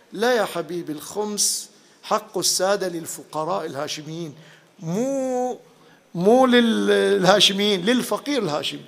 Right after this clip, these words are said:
وبشروط بعد، خمسة ستة يذكرونها. إنزين، أكو أعطيتون الفقير السيد والعامي ما تعطونه؟ لا، نعطى من الزكاة. الخمس ضريبة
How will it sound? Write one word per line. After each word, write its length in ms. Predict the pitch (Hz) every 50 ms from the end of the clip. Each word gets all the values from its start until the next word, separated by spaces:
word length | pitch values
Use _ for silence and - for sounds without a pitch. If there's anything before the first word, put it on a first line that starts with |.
| - -
وبشروط 520 | 233 196 - - - 285 311 269 - 160
بعد، 160 | 147 147 156 - - _ _ _ _
خمسة 280 | - 202 180 - 160 151
ستة 260 | 139 151 143 - 160
يذكرونها. 480 | 143 135 - - 156 147 143 123 139 - - - - - - - - - - _ _
إنزين، 580 | 175 170 180 175 214 226 226 220 214 214 202 208 - - _ _ _ _ _ _ _ _ _ _ _ _ _ _ _ 269
أكو 200 | 277 277 - 381
أعطيتون 440 | 302 285 294 359 320 - 330 302
الفقير 300 | 269 220 285 - 269 269
السيد 380 | 254 - - 254 240 233 240 240 240 -
والعامي 440 | 247 247 262 254 262 277 285 302 339
ما 140 | 370 392 381
تعطونه؟ 440 | 349 320 - - 302 277 262 254 - - - -
لا، 220 | 165 190 226 240 233
نعطى 380 | 190 202 214 220 233 - 254
من 240 | 247 226 220 220 214 202 185 247
الزكاة. 560 | 202 160 214 214 214 220 214 220 214 190 143 - _ _ _ _ _ _ _ - - - - - _ 196
الخمس 580 | 196 226 226 - - - 277 285 254 - 285
ضريبة 540 | 294 226 220 220 208 202 185 170 151 147 -